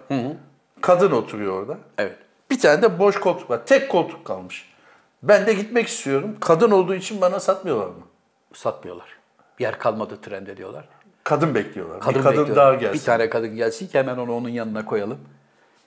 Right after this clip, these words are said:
Speaker 2: Allah Allah. İşte yani orada da var öyle bir şey. Sadece
Speaker 1: E,
Speaker 2: barlarda
Speaker 1: var.
Speaker 2: yok.
Speaker 1: Var hocam.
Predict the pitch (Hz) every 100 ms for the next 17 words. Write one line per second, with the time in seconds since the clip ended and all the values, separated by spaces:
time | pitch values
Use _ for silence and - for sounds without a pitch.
0 | _ _ 110 90 82 85 85 - - -
1 | - - 135 139 156 135 135 175 202 180
2 | 139 117 113 110 110 - 127 131 127 123
3 | 123 135 135 147 107 - - - 113 110
4 | - -